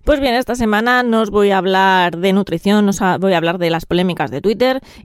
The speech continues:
y no voy a hablar de mis mierdas, básicamente porque no he corrido en lo que llevo de semana.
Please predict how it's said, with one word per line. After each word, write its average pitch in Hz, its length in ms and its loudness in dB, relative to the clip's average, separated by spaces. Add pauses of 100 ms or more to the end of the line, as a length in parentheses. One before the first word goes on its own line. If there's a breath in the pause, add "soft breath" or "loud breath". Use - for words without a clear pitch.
y 208 240 0
no 208 220 2
voy 180 120 2
a 165 60 2
hablar 151 220 -2
de 156 120 -4
mis 156 180 -6
mierdas, 151 320 -4
básicamente 185 640 -2
porque 180 480 0
no 180 60 0
he 185 80 -2
corrido 190 320 0
en 202 60 0
lo 175 100 -2
que 165 100 -4
llevo 147 200 -2
de 143 80 -4
semana. - 440 -12